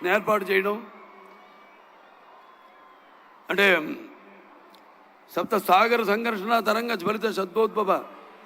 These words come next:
మాధురి సప్త స్వరాలైన సారీ గమ పదని స-, సంగీత సాహిత్య సుమధుర గీతాలు వినడానికి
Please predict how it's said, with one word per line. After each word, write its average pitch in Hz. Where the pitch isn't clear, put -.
మాధురి 220
సప్త 196
స్వరాలైన 226
సారీ 214
గమ 214
పదని 202
స-, 190
సంగీత 190
సాహిత్య 202
సుమధుర 220
గీతాలు 214
వినడానికి 208